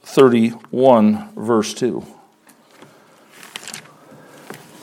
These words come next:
Psalm one thirty-one, verse two. "Surely I have behaved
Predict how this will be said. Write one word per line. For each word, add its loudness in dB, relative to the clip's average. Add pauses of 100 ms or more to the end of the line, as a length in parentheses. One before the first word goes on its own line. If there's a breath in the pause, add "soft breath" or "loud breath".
(1900 loud breath)
Psalm 4
one 4
thirty-one, 4
verse -2
two. -6 (2750 soft breath)
"Surely 4
I 6
have -2
behaved 2